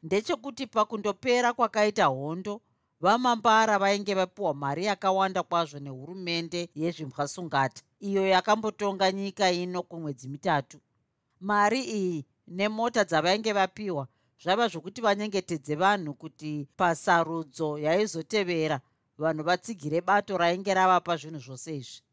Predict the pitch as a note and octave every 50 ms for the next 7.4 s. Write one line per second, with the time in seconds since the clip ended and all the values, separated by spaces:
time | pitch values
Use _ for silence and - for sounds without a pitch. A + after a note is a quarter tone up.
0 | _ _ _ _ _ _ _ _ _ _ _ _ - - G#3 G#3+ G#3 - - C#4
1 | C#4+ - - C4 A#3+ A#3 A#3+ B3 A#3+ G#3 F3 D#3+ D#3 D#3 E3+ F3 - - A#3+ A#3
2 | A#3 A#3 A#3 A#3+ G#3+ F3 E3 D3+ - - F#3 F#3 G3+ A3 A#3 G#3+ F3 C3 C#3+ D#3
3 | F3 G3 A#3 A3+ G#3 F#3 F3 F3 E3+ F3 F3+ - _ _ _ _ _ - E3 F#3
4 | F#3+ - A#3 A#3+ A#3+ B3+ A#3 A3 A3 A3 A3 A3 G#3+ G#3+ G3 F#3 _ F3+ F3+ -
5 | - - E3+ E3+ E3 E3 E3 E3 E3 E3 - - F3+ E3+ E3+ E3+ E3 E3 F3 E3+
6 | F3+ F#3 G3+ G#3+ G#3+ G#3 G#3+ G3 F#3+ F#3+ F#3 - G3 F#3+ F3+ D#3 C#3+ C#3+ _ -
7 | G#3 F#3+ F#3 F#3 F#3 F#3+ F3+